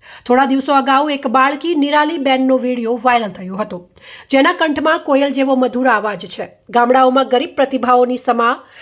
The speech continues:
કલાકારો વાવ તાલુકાના મોરીખા ગામમાં બાળ કલાકારનો ભંડાર ખોલ્યો હોય એવું લાગે છે. મોરીખા ગામમાં રહેતી દીકરી નિરાલીબેન પારેગીએ મધુર કંઠે જોરદાર ગીતનું ગાન કર્યું હતું. નિરાલીબેન આઠમા ધોરણમાં અભ્યાસ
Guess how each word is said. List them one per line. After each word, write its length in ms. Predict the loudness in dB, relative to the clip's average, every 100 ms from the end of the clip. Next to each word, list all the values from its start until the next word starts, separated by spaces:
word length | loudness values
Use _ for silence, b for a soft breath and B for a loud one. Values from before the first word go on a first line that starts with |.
| B 0
કલાકારો 520 | 2 2 2 2 2
વાવ 360 | 2 2 0 -2
તાલુકાના 540 | -2 -2 0 0 0 0
મોરીખા 440 | 0 -2 -2 -2
ગામમાં 520 | 0 0 2 2 0
બાળ 260 | 0 0 0
કલાકારનો 600 | 0 0 0 -2 0 0
ભંડાર 420 | 0 0 2 0
ખોલ્યો 320 | 0 0 2
હોય 200 | 2 2
એવું 400 | 0 -2 -4 -2
લાગે 260 | -4 -4 -10
છે. 300 | -10 -10 -12 _ B B B 2
મોરીખા 320 | 2 2 0
ગામમાં 360 | 2 2 2 0
રહેતી 260 | -2 -4
દીકરી 360 | -6 -4 -2 0
નિરાલીબેન 580 | 2 2 0 0 -2 -2
પારેગીએ 580 | -2 -2 -2 -6 -10
મધુર 300 | -6 -4 -4
કંઠે 400 | -2 0 0 -2
જોરદાર 560 | -2 0 0 0 0 -2
ગીતનું 520 | -4 -6 -4 -4 -2
ગાન 260 | -2 -2 -4
કર્યું 320 | -10 -8 -6
હતું. 260 | -8 -12 _ _ B B 2
નિરાલીબેન 500 | 4 4 2 2 2
આઠમા 320 | 0 0 -2
ધોરણમાં 440 | 0 0 2 0
અભ્યાસ 340 | 0 -2 -2